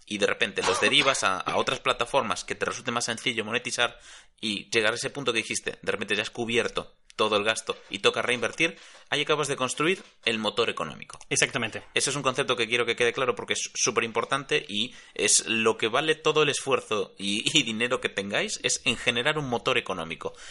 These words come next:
Speaker 1: Eso es el que tú le metes trabajo y te saca dinero.
Speaker 2: Exactamente, una máquina que tú metes un euro y te da dos.
Speaker 1: Eso mismo.
Speaker 2: <laughs> Bien, entonces, a lo que voy. Vosotros estáis haciendo crecer. Le metéis toda la pasta que sacáis de esta plataforma a la publicidad para que siga creciendo porque la propia cuenta te lo pide.
Speaker 1: Ujú.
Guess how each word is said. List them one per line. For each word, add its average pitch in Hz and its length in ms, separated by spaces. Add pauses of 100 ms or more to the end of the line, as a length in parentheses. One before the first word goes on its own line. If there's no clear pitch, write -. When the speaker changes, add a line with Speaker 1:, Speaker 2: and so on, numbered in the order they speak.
(120)
Speaker 1:
Eso - 0
es 135 160
el 135 80
que 131 100
tú 147 140
le 120 100
metes 143 260
trabajo 208 360
y - 40
te 123 80
saca 139 220
dinero. 92 340 (260)
Speaker 2:
Exactamente, 123 440
una 151 140
máquina 165 300
que 123 80
tú 156 100
metes 143 240
un 139 80
euro 175 160
y 127 40
te 113 100
da 95 80
dos. - 260
Speaker 1:
Eso 117 280
mismo. 82 260 (260)
Speaker 2:
<laughs> - 280
Bien, 135 160
entonces, 135 380
a 135 40
lo 131 80
que 160 80
voy. 120 240 (180)
Vosotros 175 360
estáis 175 220
haciendo 156 260
crecer. 120 400
Le 117 120
metéis 165 460
toda 202 200
la 165 120
pasta 190 240
que 156 80
sacáis 151 260
de 160 40
esta 151 160
plataforma 151 480
a - 100
la 123 100
publicidad 120 440
para 101 140
que 113 100
siga 156 260
creciendo 160 400
porque - 180
la 104 120
propia 143 300
cuenta 160 280
te - 100
lo 110 120
pide. 101 280
Speaker 1:
Ujú. 107 300